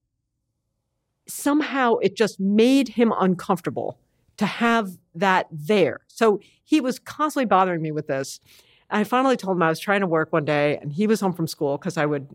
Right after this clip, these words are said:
let him work from home some days because we needed to, to kind of buffer a little bit. And, uh, you know, he'd bring all his work home and he'd do it himself. I'd be working, he'd be working, right? It's fine. He had all kinds of projects going on, you know.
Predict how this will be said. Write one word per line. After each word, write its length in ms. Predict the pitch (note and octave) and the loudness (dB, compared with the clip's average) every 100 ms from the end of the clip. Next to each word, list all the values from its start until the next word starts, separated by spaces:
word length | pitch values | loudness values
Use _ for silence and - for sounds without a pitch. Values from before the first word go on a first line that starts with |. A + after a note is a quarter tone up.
| - | -10
let 260 | E3 F3 G3+ | -2 0 2
him 180 | F#3+ D#3+ | 0 0
work 180 | D#3+ | 0
from 140 | E3 D3+ | -4 -4
home 240 | D3+ C#3 | -2 -4
some 220 | C#3+ C3+ B2+ | -6 -6 -4
days 280 | A#2+ B2 | -2 -4
because 560 | - D3+ E3+ C3 - - C#3+ | -4 -6 -4 -6 -6 -12 -8
we 80 | C#3 | -4
needed 280 | D3 C3 - | -4 -4 -6
to, 100 | - | -8
to 80 | |
kind 160 | - A#2+ | -6 -8
of 120 | A#2 | -4
buffer 300 | - A#2+ - | -2 -2 -4
a 60 | F2+ | -12
little 140 | - | -10
bit. 220 | - - - - - - - - | -10 -12 -14 -20 -20 -20 -8 2
And, 320 | F#3+ F3 E3 | 2 4 2
uh, 220 | D#3+ D3+ | 2 2
you 100 | F#3 | 0
know, 60 | D#3+ | 0
he'd 140 | F3+ | 2
bring 180 | F3+ F3+ | 2 2
all 100 | F3+ | 2
his 100 | E3+ | 2
work 180 | E3 D#3 | 0 -2
home 140 | G3 | 0
and 80 | A3 | 2
he'd 100 | A3 | 4
do 100 | A3+ | 4
it 60 | A#3 | 2
himself. 240 | A3 B3 A#2 | 2 0 2
I'd 140 | D3+ | -2
be 60 | F#3+ | 0
working, 300 | G#3 A3+ G#3+ | 0 0 0
he'd 140 | A3+ | 2
be 80 | F3+ | 2
working, 320 | C3 - - | 0 -4 -6
right? 220 | C#3 D3 - | -2 -2 -2
It's 240 | - - | -12 -6
fine. 240 | G#3 C#3 C#3+ _ _ | -2 -2 -4 _ _
He 120 | - | 2
had 80 | F3 | 4
all 160 | F3+ F#3 | 4 2
kinds 320 | - G#3 F3 | 0 0 0
of 60 | F3+ | 0
projects 320 | F3 F3 - | 0 0 -4
going 220 | E3 D#3 | -4 -2
on, 300 | C3+ C3+ D3 D#3 | -2 -4 -4 -4
you 80 | |
know. 340 | D3 C3+ C3+ | -2 -2 -2